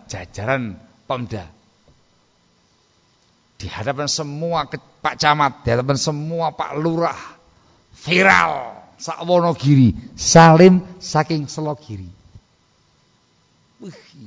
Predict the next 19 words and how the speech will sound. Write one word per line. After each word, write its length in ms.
itu 160
antum, 340
namanya 540
antum 160
langsung 320
melambung 720
tinggi, 260
melayang-layang. 1300
Hah? 440
Ini 240
Salim, 1080
Salim, 1000
Salim. 920
Antum 280
sudah 200
merasakan 480
betapa 560
mulianya 800
antum. 560